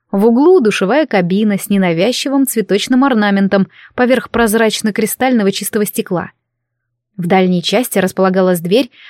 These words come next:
за которой оказались унитаз и биде. Кстати, окно тут тоже было. Вид крайне приятный. Причем окна становились матовыми, стоило включить свет. Интересно. Воспользовавшись моментом, я оценила удобство, выключив свет и насладившись видом парка,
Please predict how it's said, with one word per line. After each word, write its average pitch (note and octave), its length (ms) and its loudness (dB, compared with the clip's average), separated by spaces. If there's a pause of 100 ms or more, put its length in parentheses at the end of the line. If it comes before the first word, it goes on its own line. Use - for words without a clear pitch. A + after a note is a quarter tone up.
за G3+ 160 2
которой D4+ 400 0
оказались G3+ 580 0
унитаз G#3+ 560 0
и C4 60 0
биде. G3 420 0 (720)
Кстати, A3+ 440 -2
окно B3+ 440 2
тут C4 320 -4
тоже A3 360 2
было. F3+ 360 0 (440)
Вид G3 340 0
крайне A3+ 360 0
приятный. G3 600 -2 (480)
Причем A#3 460 0 (300)
окна A#3 300 0
становились A3+ 540 0
матовыми, F#3+ 640 0
стоило G#3+ 440 2
включить A#3 440 -2
свет. - 420 -6 (320)
Интересно. G#3 800 -2 (300)
Воспользовавшись A#3 800 2
моментом, B3+ 540 2
я D4 280 2
оценила A#3+ 440 0
удобство, A3 580 0
выключив F#3+ 440 0
свет A3+ 420 -2
и G#3 40 0
насладившись G3+ 800 -2
видом B3 240 0
парка, G3 580 -2